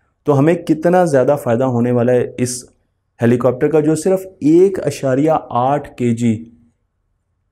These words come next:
भारी है। और इस हेलीकॉप्टर को बनाने में जो सबसे ज़्यादा टेक्नोलॉजी का इस्तेमाल किया गया, वो इसी वजह से किया गया कि इसको हमने हल्का रखना है, इसको हमने भारी नहीं होने देना।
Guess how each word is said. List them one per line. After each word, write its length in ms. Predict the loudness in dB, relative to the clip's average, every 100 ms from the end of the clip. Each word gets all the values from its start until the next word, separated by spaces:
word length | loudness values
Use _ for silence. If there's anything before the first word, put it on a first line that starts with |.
| _ -12
भारी 460 | -6 0 2 2
है। 140 | -2 -8 _ _ _ _ _ _ _ _ _ _ _
और 180 | 0 2
इस 200 | 0 0 2
हेलीकॉप्टर 480 | 2 4 2 2 0
को 160 | 0
बनाने 380 | 0 0 0 0
में 100 | 0
जो 80 | -2
सबसे 680 | -4 -6 -4 -4 -4 0 2
ज़्यादा 380 | 2 2 4 4
टेक्नोलॉजी 540 | 2 -2 0 0 0 0
का 80 |
इस्तेमाल 400 | -4 -2 -4 -4
किया 220 | -2 -2 0
गया, 220 | 0 -2 -8 -20 _ -2
वो 120 | 0
इसी 280 | 2 2 4
वजह 200 | 4 4
से 160 | 2 -2
किया 280 | 0 2 4
गया 160 | 2
कि 120 | 0
इसको 220 | -4 -2 -2
हमने 320 | 0 2 2
हल्का 360 | 2 0 2
रखना 260 | 0 0 -4
है, 60 | -4
इसको 200 | -4 -4
हमने 200 | -2 -2
भारी 280 | 0 0
नहीं 120 | 0 0
होने 160 | 0
देना। 220 | -4 -6